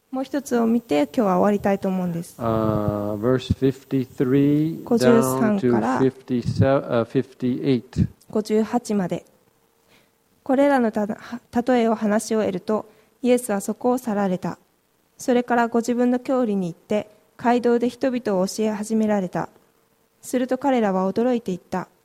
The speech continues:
Speaker 1: 「この人はこんな知恵と不思議な力をどこで得たのでしょう？この人は大工の息子ではありませんか？彼の母親はマリアで、彼の兄弟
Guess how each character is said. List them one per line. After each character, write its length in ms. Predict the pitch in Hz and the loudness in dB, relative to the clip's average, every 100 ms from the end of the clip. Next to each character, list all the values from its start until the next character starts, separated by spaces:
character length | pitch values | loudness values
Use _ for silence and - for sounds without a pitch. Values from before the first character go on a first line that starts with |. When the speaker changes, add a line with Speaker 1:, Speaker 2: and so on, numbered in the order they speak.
| _ _ _ _ | _ _ _ _
Speaker 1:
「こ 100 | - | -2
の 100 | 247 | 0
人 220 | 262 - 220 | 0 0 0
は 100 | 202 | 0
こ 200 | - 262 | 0 0
ん 100 | 269 | 0
な 120 | 277 | -2
知 180 | - 285 | -4 -4
恵 60 | |
と 160 | 277 196 | -2 -6
不 100 | - | -6
思 160 | 233 | -4
議 80 | 220 | -2
な 100 | 220 | -2
力 440 | 220 - 233 196 196 | -2 -4 -2 0 -2
を 120 | - - _ - | -4 -14 _ -8
ど 100 | - | -4
こ 120 | 339 | 0
で 100 | 277 208 | 0 0
得 40 | |
た 100 | 202 | -2
の 120 | 190 | -2
で 100 | 175 | -2
し 140 | 190 185 | -2 -4
ょ 160 | 170 - _ _ _ _ _ _ _ - | -4 -8 _ _ _ _ _ _ _ -2
う？ 20 | |
こ 80 | 240 | 2
の 120 | 269 | 2
人 200 | 262 247 | 2 0
は 180 | 214 208 | 2 2
大 220 | - 277 | 0 0
工 100 | 277 | 0
の 120 | 233 196 | 0 2
息 220 | 196 - | 0 -2
子 100 | 247 | 2
で 120 | 269 | 4
は 80 | 220 | 4
あ 40 | |
り 80 | 196 | 4
ま 140 | 202 | 2
せ 140 | 202 202 | 2 0
ん 100 | 175 | 0
か？ 220 | 170 - _ _ _ _ _ _ _ - | -4 -6 _ _ _ _ _ _ _ -2
彼 220 | 269 254 | 2 4
の 100 | 220 | 4
母 340 | 208 202 220 | 2 2 2
親 260 | 208 202 196 | 4 4 2
は 180 | 214 - - | 2 -2 -6
マ 160 | 233 240 | 0 2
リ 160 | 233 190 | 2 2
ア 80 | |
で、 220 | 170 165 - _ _ _ - | 2 -2 -6 _ _ _ -2
彼 200 | 254 254 | 2 4
の 140 | 208 | 2
兄 120 | - | 2
弟 160 | 262 | 2